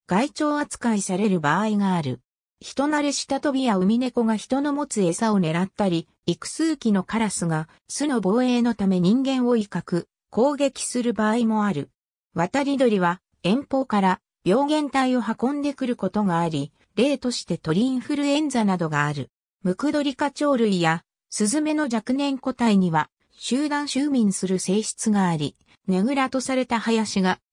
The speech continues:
人家に近接していると、大量に落とす糞や、冬眠時から受けなければならない。許可を受けるには捕獲する目的、種類、羽数、方法、場所など、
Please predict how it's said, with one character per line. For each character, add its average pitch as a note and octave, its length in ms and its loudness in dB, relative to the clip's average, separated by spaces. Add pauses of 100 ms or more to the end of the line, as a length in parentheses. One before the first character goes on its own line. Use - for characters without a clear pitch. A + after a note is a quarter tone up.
(100)
人 D4+ 260 0
家 A3+ 140 0
に E3 140 2
近 A#3+ 260 -2
接 C#4 260 -4
し - 120 -6
て A3+ 100 0
い G#3+ 100 2
る G3+ 120 -2
と、 E3 200 -2 (240)
大 A#3 240 2
量 D4+ 240 0
に C#4 100 0
落 C4 140 -2
と D4+ 100 0
す A#3 140 -2
糞 G#3+ 260 0
や、 F3+ 200 0 (240)
冬 C4+ 320 0
眠 D4+ 220 -2
時 A#3+ 140 -2
か G3 140 0
ら E3+ 120 2
受 E3 80 -2
け C#4 160 0
な C#4 140 -2
け A3+ 100 -4
れ F#3 120 -2
ば D#3+ 100 -4
な D3+ 120 -4
ら E3 140 -4
な D3 140 -4
い。 B2 100 -8 (320)
許 C#4+ 140 -2
可 C#4 180 -2
を G3+ 80 2
受 D4 100 -4
け D4+ 100 -2
る C#4+ 100 0
に G#3 140 2
は D#3 100 -4
捕 E3 160 -6
獲 - 260 -6
す A#3 140 -2
る A3 100 0
目 F#3 240 0
的、 - 400 -6 (260)
種 A#3 160 0
類、 F3+ 260 0 (260)
羽 - 180 0
数、 B3+ 380 -2 (220)
方 A3 260 2
法、 F3+ 400 0 (220)
場 F3+ 140 0
所 C4 200 -4
な B3+ 160 -2
ど、 G3 200 0